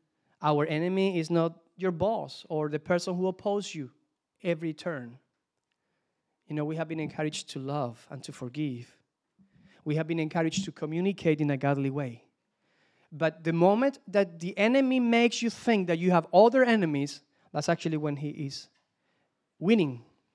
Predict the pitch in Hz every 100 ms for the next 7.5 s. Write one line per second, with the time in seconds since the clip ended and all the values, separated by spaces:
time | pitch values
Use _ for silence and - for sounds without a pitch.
0 | - 160 165 - 165 151 147 143 156 165
1 | 139 - - _ _ 147 139 - 143 131
2 | 107 - - - _ - 156 151 151 147
3 | 160 160 160 165 131 117 113 _ _ _
4 | _ _ _ - 139 131 135 175 240 156
5 | 120 117 _ _ _ _ _ _ _ _
6 | _ - 165 - 156 143 151 147 135 135
7 | 143 143 143 123 110